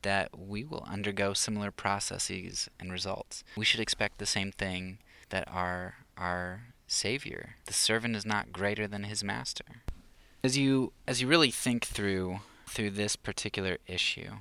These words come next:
it's easy to think that Christ's role was only messianic and that his example doesn't apply to us. I would really encourage you to read Philippians two, give it a good look, look at Christ's life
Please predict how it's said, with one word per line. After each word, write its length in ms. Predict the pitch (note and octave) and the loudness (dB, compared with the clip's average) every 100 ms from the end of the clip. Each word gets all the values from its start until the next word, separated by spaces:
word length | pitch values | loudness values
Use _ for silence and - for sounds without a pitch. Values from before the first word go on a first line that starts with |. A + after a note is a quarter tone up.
| - | -2
it's 240 | A#2 - - | 2 2 0
easy 360 | C3 C3 C3 | 0 2 2
to 100 | A#2 | 2
think 460 | A2+ - G2 F#2+ - - | 0 0 0 -2 -6 0
that 260 | G2 - | 2 0
Christ's 480 | - - F#2+ - - | 0 4 6 4 2
role 340 | F2+ F2+ F2+ - | 4 2 2 -2
was 240 | F#2 F#2+ - A2+ | -4 -4 -6 -2
only 280 | A2 A2 | 2 2
messianic 840 | G#2+ G2 - F#2+ F2+ F2 E2+ - - | 2 2 0 -2 -6 -6 -10 -12 -12
and 200 | - F#2 | -4 -2
that 300 | F#2+ F#2 F2+ _ - - _ | 0 -2 -4 _ -20 -20 _
his 320 | - - B2+ A2+ | -8 -2 0 0
example 500 | G2 G2+ G2 F#2+ F2+ | 0 0 0 -2 -2
doesn't 440 | F#2 F2+ F2+ F2+ - - | -2 -2 -4 -8 -12 -20
apply 300 | - - F#2 | 0 4 4
to 140 | - - | 2 -4
us. 340 | - - - - | -6 -8 -10 0
I 60 | F3+ | 2
would 100 | A#2 | 4
really 240 | A2+ A#2 | 6 6
encourage 420 | A2 G2+ A2+ G#2+ A2 | 6 4 4 4 2
you 160 | A2+ | 0
to 100 | G#2+ | -2
read 320 | F#2 G2+ G#2 | 0 -2 -2
Philippians 540 | - G#2 G2+ G2+ F#2 - | -2 -2 -2 -2 -2 -2
two, 440 | - F#2+ F#2+ G2+ - - | -2 0 -2 -4 -12 -8
give 140 | - G#2+ | -4 0
it 80 | |
a 40 | F#2+ | 2
good 300 | F#2+ F#2 F#2+ | 2 0 2
look, 320 | G2+ G2+ - - - - G#2+ | 2 0 -8 -16 -20 -14 -2
look 200 | A#2 - | 0 0
at 120 | - | 0
Christ's 340 | B2 A#2 - | 4 4 4
life 500 | G#2 G#2 - - - | 4 4 2 -8 -16